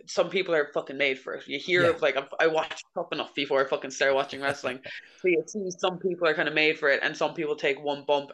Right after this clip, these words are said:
Speaker 1: and they just, oh, fuck, and they're out straight away, and they
Speaker 2: Mm.
Speaker 1: immediately don't wanna be a wrestler anymore. But, like, it, it was me after, like, a first training session was, like, four hours of, like, just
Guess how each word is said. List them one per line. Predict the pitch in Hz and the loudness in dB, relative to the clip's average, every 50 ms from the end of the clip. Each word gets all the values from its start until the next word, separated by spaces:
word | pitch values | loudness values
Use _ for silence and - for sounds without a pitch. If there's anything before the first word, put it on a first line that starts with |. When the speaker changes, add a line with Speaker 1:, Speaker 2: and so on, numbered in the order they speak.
| - | -8
Speaker 1:
and | - 139 | -6 -2
they | 135 131 127 | 0 0 0
just, | 127 135 135 135 - _ _ _ _ _ _ _ _ _ - - | 0 -2 -6 -6 -8 _ _ _ _ _ _ _ _ _ -6 -2
oh, | 131 135 139 143 127 - - _ - | 0 2 2 0 -2 -6 -10 _ -2
fuck, | - 139 - - | -2 -2 -2 -2
and | - 139 143 | -6 -4 0
they're | 143 107 | 2 4
out | 113 151 151 151 - | 4 4 2 0 -4
straight | - 151 131 131 | -2 0 0 0
away, | 139 139 131 123 | 2 0 0 -2
and | 127 131 | -2 -6
they | 131 | -6
Speaker 2:
Mm. | 135 | -6
Speaker 1:
immediately | 147 139 139 131 - 139 143 131 | -6 -8 -10 -8 -8 -8 -6 -4
don't | 135 131 | -2 -4
wanna | 127 127 | -4 -4
be | 120 120 | -4 -2
a | 127 131 | 0 0
wrestler | 139 - _ - - | 0 -2 _ -14 -14
anymore. | 104 95 92 92 - - - - - - - - - - _ _ - | -12 -10 -8 -8 -8 -10 -12 -20 -20 -20 -20 -20 -20 -20 _ _ 0
But, | 175 165 139 | 2 4 4
like, | 143 139 139 - - _ _ _ - | 4 2 0 -2 -8 _ _ _ -2
it, | - - - - - - | -2 -2 -2 -4 -6 -4
it | 160 | 0
was | 170 165 165 156 | 0 0 0 0
me | 180 175 175 170 156 | 2 4 4 6 6
after, | 160 160 160 - 160 | 6 4 4 2 2
like, | 147 143 131 | 2 2 2
a | 135 131 - _ _ _ | 0 -4 -8 _ _ _
first | - 196 190 190 - | 2 2 2 2 2
training | 196 165 165 165 170 | 0 0 0 0 -2
session | 156 151 - 156 | -2 -2 -2 -6
was, | 135 | -6
like, | 131 123 - _ - | -6 -6 -8 _ 0
four | 196 175 165 165 | 2 4 6 6
hours | 151 151 156 151 139 135 131 135 | 6 6 6 4 2 0 -2 -6
of, | 131 - - | -10 -8 -4
like, | 143 127 131 131 | -4 -4 -4 -4
just | - 147 143 - - | -4 -6 -6 -6 -10